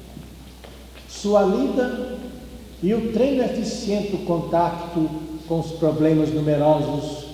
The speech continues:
oriundo do que sonhamos fazer, muitas vezes extraídos da inconsciência.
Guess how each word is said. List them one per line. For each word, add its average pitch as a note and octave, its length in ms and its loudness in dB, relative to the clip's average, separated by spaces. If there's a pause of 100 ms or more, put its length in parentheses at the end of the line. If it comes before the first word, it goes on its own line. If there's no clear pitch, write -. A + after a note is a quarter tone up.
(320)
oriundo D3 680 2
do - 100 -6
que C#3+ 160 0
sonhamos C3+ 440 -4
fazer, - 1120 -8
muitas F3 440 0
vezes - 800 0 (580)
extraídos C3+ 800 -6
da A2 120 -6
inconsciência. - 840 -12